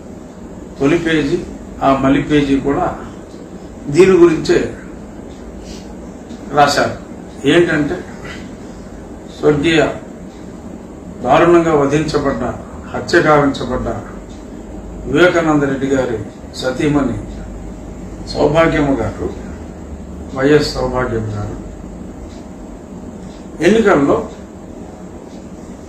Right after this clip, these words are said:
మరి కాంగ్రెస్ పార్టీ అధ్యక్షురాలుగా మరి రాజశేఖర రెడ్డి గారి కుమార్తె ఎంపికైన సందర్భంగా తను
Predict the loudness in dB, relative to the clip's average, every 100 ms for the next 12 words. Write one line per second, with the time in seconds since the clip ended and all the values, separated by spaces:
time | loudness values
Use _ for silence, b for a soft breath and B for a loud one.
0 | -10 -6 2 4 6 6 4 0 0 2
1 | 2 2 2 2 0 2 -2 -2 -6 -12
2 | -14 -14 -14 -14 -14 -14 -14 -14 -14 -14
3 | -14 -14 -8 -2 0 -2 -4 -10 -12 -12
4 | -14 -14 -14 -14 -14 -14 -14 -14 -14 -12
5 | 0 0 2 0 0 -2 -2 -2 -2 -2
6 | 4 4 4 -2 -8 -8 -12 -14 -14 -14
7 | -14 -6 -2 0 4 4 4 -4 -10 -12
8 | -12 -12 -8 -2 -2 0 0 0 -2 -6
9 | -14 -16 -14 -14 -14 -14 -14 -14 -14 -14
10 | -10 4 6 8 4